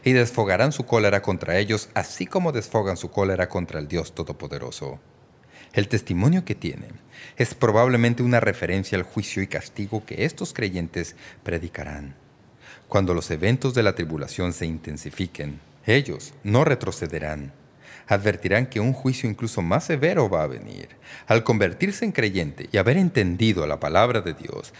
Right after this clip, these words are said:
y haber entendido las profecías del futuro, advertirán a sus conciudadanos peregrinos del planeta Tierra que si piensan que este castigo es malo,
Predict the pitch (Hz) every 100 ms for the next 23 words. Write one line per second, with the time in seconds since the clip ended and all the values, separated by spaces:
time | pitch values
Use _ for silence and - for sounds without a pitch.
0 | - 110 107 156 160 113 90 85 113 170
1 | 135 90 - 92 - 78 131 147 139 107
2 | 82 - 85 73 67 - - 101 101 101
3 | 90 - 82 104 127 120 90 - - 170
4 | 190 - 139 95 90 80 78 92 82 78
5 | 98 107 90 82 76 78 120 98 - 85
6 | 80 80 - - 117 104 - 127 214 226
7 | 220 190 165 143 98 - 110 90 110 117
8 | 104 85 -